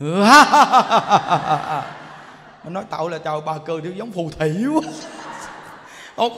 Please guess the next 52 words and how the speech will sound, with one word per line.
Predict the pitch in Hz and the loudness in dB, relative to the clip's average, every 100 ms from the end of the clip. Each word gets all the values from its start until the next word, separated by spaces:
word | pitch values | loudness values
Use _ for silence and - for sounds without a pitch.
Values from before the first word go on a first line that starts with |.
| - | -8
mà | 220 208 | -4 -2
bà | 208 | -2
già | 277 233 214 | 0 2 2
chín | 220 330 311 | 0 -2 2
mấy | 330 320 | 2 2
tuổi | 233 | 0
mà | 285 | 0
tiếng | 247 320 | -4 -6
cười | 269 254 | 0 2
của | |
bà | 277 247 294 - - - - | 4 4 2 -4 -14 -10 -2
ầm, | 233 | 2
ầm, | 240 262 | 4 4
ầm, | 254 | 4
ầm | 240 240 | 4 2
vậy | 262 | 0
đó, | 294 349 | 0 0
mà | 254 226 | 0 -2
bà | |
làm | 269 226 254 | 0 0 0
mắc | 277 | 0
cười | 262 | 2
lắm | 294 - | 2 4
kìa. | 277 277 269 - - - - | 6 6 2 -8 -14 -18 -8
Mà | 185 | -4
mỗi | 185 160 294 339 | -2 0 0 2
bà | 233 220 | 2 2
một | 214 | 0
cách | 320 - | -4 -2
cười | 247 233 | 2 2
nghe. | 262 302 254 - - - - - _ _ | 2 0 -2 -6 -16 -20 -20 -20 _ _
Thì | 160 | -12
ra | 156 202 214 185 | -8 -8 -8 -10
mình | 156 | -12
rõ | 147 143 247 | -10 -10 -10
ràng | 226 175 | -10 -10
mình | 165 | -12
thấy, | 190 262 262 | -12 -14 -14
trời | 170 180 | -12 -10
ơi, | 220 - _ _ _ _ _ _ _ | -12 -16 _ _ _ _ _ _ _
sao | - 247 262 | -12 -10 -6
mà | 247 175 | -8 -8
già | 170 185 185 190 | -8 -8 -10 -12
tám | 214 269 277 | -10 -10 -8
mấy, | 277 | -10
chín | 285 302 311 | -10 -10 -8
mấy | 277 311 | -8 -8
tuổi | - 220 | -8 -8
này | 269 208 | -8 -12
mà | 190 190 | -14 -16
sao | 190 220 247 | -14 -14 -12
mà | 220 185 | -14 -16